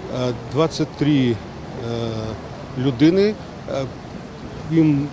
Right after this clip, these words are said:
підозра саме з цих статей вже сказана, і це має відношення до Української Православної Церкви, яка зараз не добавляє до себе, до своєї назви,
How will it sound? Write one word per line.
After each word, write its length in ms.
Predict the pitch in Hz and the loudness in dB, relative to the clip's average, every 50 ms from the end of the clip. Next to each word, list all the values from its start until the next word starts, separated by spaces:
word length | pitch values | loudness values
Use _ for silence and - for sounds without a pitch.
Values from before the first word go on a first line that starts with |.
| - - - | -8 -6 -2
підозра 680 | 160 143 117 143 160 180 180 165 170 196 202 202 196 190 - | -2 0 2 2 2 2 2 2 2 2 4 2 2 -2 -4
саме 560 | - - - - - - - 160 160 165 156 | -6 -6 -6 -6 -4 -2 0 2 2 2 2
з 60 | - | 0
цих 260 | - - - 160 147 - | 0 -2 -2 -2 -2 -2
статей 480 | - - - 139 - - 127 117 113 104 98 - - - - - - - - 110 | -4 -6 -6 -6 -2 0 0 2 0 0 -4 -8 -10 -12 -12 -10 -10 -10 -8 -6
вже 340 | 107 104 135 160 165 156 | -2 2 4 4 4 4
сказана, 640 | - - - - 135 120 123 117 131 151 165 185 208 214 - - - - - | 2 -2 -2 0 0 0 2 2 0 0 0 0 -2 -4 -6 -10 -8 -4 -4
і 60 | 139 | -4
це 360 | - - 165 180 196 202 202 190 170 - | -2 0 2 2 4 2 2 -2 -2 -2
має 300 | 160 160 165 160 156 151 - - - - - 151 135 127 | 0 0 2 2 2 2 0 -2 -6 -8 -6 -4 -2 0
відношення 560 | 143 131 139 175 196 185 196 196 196 190 196 165 123 120 | 0 2 2 2 2 2 2 2 2 2 2 0 0 0
до 340 | 156 160 165 170 165 165 165 160 - - - - - - 135 - | 2 2 2 2 0 0 -2 -4 -6 -10 -10 -8 -6 -6 -4 0
Української 400 | - 147 165 165 - - 165 151 | 4 6 6 6 4 2 0 2
Православної 560 | 123 147 143 139 - - 143 139 143 147 143 | 2 2 2 2 4 4 4 6 6 4 2
Церкви, 460 | - - 139 160 156 - - 180 196 - - - - - - - | 2 2 2 2 2 0 -2 -2 -2 -2 -2 -4 -4 -4 0 2
яка 260 | 147 143 - 175 175 | 2 4 4 4 4
зараз 380 | 139 156 170 165 165 147 - 123 113 - - | 6 6 6 6 4 2 0 -2 -6 -2 2
не 220 | 151 151 165 175 160 | 4 6 6 6 4
добавляє 680 | 135 127 160 139 143 160 151 151 147 143 131 120 117 117 131 | 4 2 2 4 4 2 2 4 4 4 4 2 0 -2 -2
до 80 | 127 | -2
себе, 300 | 127 - - 180 196 208 | -2 0 0 0 0 0
до 120 | 170 151 143 | -2 -2 -2
своєї 280 | - - 147 139 135 | 0 2 2 2 4
назви, 360 | 139 160 180 180 180 175 185 | 2 2 0 0 2 0 0